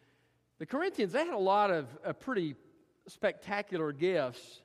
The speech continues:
spiritual gifts and things that they were doing, but, um, spiritually and morally, they just, they were not walking with God.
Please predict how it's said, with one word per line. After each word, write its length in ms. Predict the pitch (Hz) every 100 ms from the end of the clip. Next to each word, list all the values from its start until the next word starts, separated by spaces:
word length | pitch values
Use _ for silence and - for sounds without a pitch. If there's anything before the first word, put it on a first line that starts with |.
| _
spiritual 480 | - - 185 185 151
gifts 420 | 127 160 175 165
and 140 | 131 123
things 200 | 156 143
that 100 | 135
they 100 | 139
were 140 | 123
doing, 420 | 131 165 160 156
but, 340 | 131 127 - 135
um, 280 | 127 117 104 - _ _ _ _ _ _ _
spiritually 960 | - - - 285 247 - 139 127 131 - -
and 120 | 127
morally, 560 | 127 190 233 139 123
they 160 | 120 170
just, 380 | 240 156 - -
they 100 | 196
were 180 | 247 143
not 260 | 190 202
walking 360 | 151 156 147 113
with 160 | 110
God. 440 | 113 135 113 90